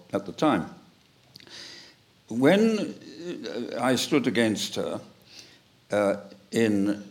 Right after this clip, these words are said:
um, nineteen ninety,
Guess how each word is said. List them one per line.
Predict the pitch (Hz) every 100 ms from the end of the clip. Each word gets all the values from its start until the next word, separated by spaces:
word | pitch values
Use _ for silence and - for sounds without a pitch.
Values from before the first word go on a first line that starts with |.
| -
um, | 107 92 87 90 - - _ _ _ _ _ _ _ _ -
nineteen | 104 98 107 95
ninety, | 95 98 82 - -